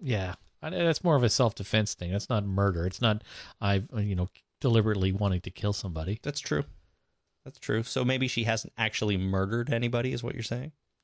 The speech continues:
Speaker 1: Yes. "I would never kill anybody." Um, you ne-, you never say that in a television show, because that's a surefire way to make sure that you have to do exactly the opposite of what you say. Like, "We don't kill the living," f-,
Speaker 2: Mm-hmm.
Speaker 1: what Rick says.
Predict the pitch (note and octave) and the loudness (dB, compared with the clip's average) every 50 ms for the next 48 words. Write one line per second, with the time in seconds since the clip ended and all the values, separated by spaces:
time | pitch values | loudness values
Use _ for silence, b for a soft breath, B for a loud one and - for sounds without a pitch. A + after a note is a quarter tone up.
0 | b b b b b b b b b b b b - G#3+ F#3 D#3 - - - - | b b b b b b b b b b b b -4 4 4 6 6 6 2 2
1 | - - _ _ _ - - D3 D3 D3 D3 D3 D#3 E3 E3+ E3+ D3+ - - E3+ | 0 -6 _ _ _ 0 4 6 8 8 10 10 10 8 8 8 6 6 8 8
2 | F3 E3+ D3 C3 A#2+ A2+ G2 G2 F#2+ F2+ F#2 G#2+ B2+ - _ _ _ _ _ _ | 8 10 8 8 6 6 6 6 6 6 6 4 2 0 _ _ _ _ _ _
3 | _ _ _ _ - - B2+ A#2+ A2+ A2+ A2 A2 A2 A2 G#2+ G#2+ A2 A2+ - _ | _ _ _ _ -8 -2 0 2 4 4 4 4 4 4 2 0 -2 -4 -8 _
4 | _ _ _ _ _ _ _ - - F#3 F3+ G3 A3 G#3 F#3 G3 G#3+ G#3 D#3+ - | _ _ _ _ _ _ _ -2 4 6 8 8 6 6 6 6 6 8 6 6
5 | - - D#3+ C#3 A#2 G2+ F#2+ F#2+ - - G#2+ G2+ G2 - A#2+ A#2 A2 G2+ G2 G2 | 8 8 8 10 10 8 6 4 2 2 2 2 4 4 6 6 6 6 6 4
6 | F2+ F#2+ F#2 - - F#2 F2 F2 F#2+ - A2+ A#2+ A#2+ A2+ - G#2 - - A2+ G2 | 2 2 -2 2 2 2 2 2 2 2 4 2 2 2 2 0 2 4 2 2
7 | - G#2+ G2 G2 F#2+ F#2 F#2+ F#2+ F#2 F2 - - F#2+ F2+ F2 - - F#2+ F2+ - | 4 4 4 4 4 4 4 4 2 0 0 0 0 0 0 0 -2 -4 -4 -2
8 | - G#2 G2+ F2+ F2+ F2 C#2 F#2 E2+ E2 D#2+ F#2 F#2 - - - E2 D#2+ - _ | 0 0 0 0 0 -2 -2 -2 0 0 2 0 0 -2 -2 -4 -6 -6 -8 _
9 | _ _ _ _ _ _ _ - G#2 F#2 F#2 F2+ F2 F#2 F2+ F2+ - - F2+ E2 | _ _ _ _ _ _ _ -4 0 0 0 2 2 2 2 2 0 -2 -4 -2
10 | E2+ F2+ F2+ F2 F2+ - - - - F2+ F2 F2 F2 F2+ - - E2+ D#2+ - - | 0 2 2 2 0 0 -2 -2 -2 0 0 0 -2 -2 -2 -4 -6 -6 -4 -4
11 | F2 D#2+ D#2 D#2+ E2 E2+ - C3 B2 A#2+ A#2 A2 A2 A#2 A2 G#2+ F#2+ - - - | -4 -4 -2 -2 -4 -4 0 4 4 4 4 6 4 4 4 4 2 -2 -2 2
12 | - A#2 A2+ G#2+ G2+ G#2 G2 G2+ G#2 G2+ F#2+ F#2+ E2+ D#2+ - _ _ _ - A2 | 4 6 6 6 6 6 6 6 6 6 6 4 2 2 -4 _ _ _ -6 -4
13 | A2 G2+ F#2+ G#2 F#2+ F#2 G2+ F#2+ F2+ - G2 F#2+ F#2 - - - F#2 E2 D#2+ - | -2 0 0 -2 -2 -2 -2 -4 -4 -2 -2 -2 -2 -2 -2 -4 -4 -4 -4 -6
14 | - | -8